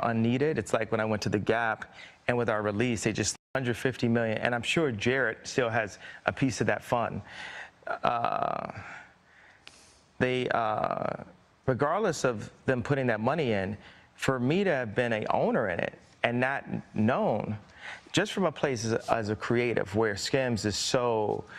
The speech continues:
based on a lot of the Yeezy ideas, then it's based on all of the relationships in fashion, because I had to use my relationships in fashion in order to establish Kim in a way where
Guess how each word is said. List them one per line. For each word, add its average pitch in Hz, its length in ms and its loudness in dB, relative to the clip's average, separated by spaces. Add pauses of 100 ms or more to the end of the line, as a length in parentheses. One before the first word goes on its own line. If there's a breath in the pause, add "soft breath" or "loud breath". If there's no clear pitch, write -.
(640 loud breath)
based 139 340 0
on 117 140 2
a 110 60 2
lot 107 220 0
of 101 60 -2
the 104 80 0
Yeezy 104 360 2
ideas, - 520 -2 (540 soft breath)
then 202 380 2
it's 143 200 0
based 156 380 0
on 139 160 0
all 147 340 2
of 156 80 0
the 135 100 2
relationships 123 1040 0 (840 soft breath)
in 143 140 2
fashion, - 600 -2 (140)
because 131 640 0
I 139 160 0
had 151 160 0
to 131 60 -4
use 127 260 2
my 120 120 4
relationships 120 760 0
in 110 80 4
fashion 127 640 0 (320 loud breath)
in 123 120 2
order 131 260 0
to 123 400 2 (360 loud breath)
establish 127 720 0
Kim 127 440 0 (380 soft breath)
in 127 100 2
a 120 80 0
way 120 360 2
where 110 640 0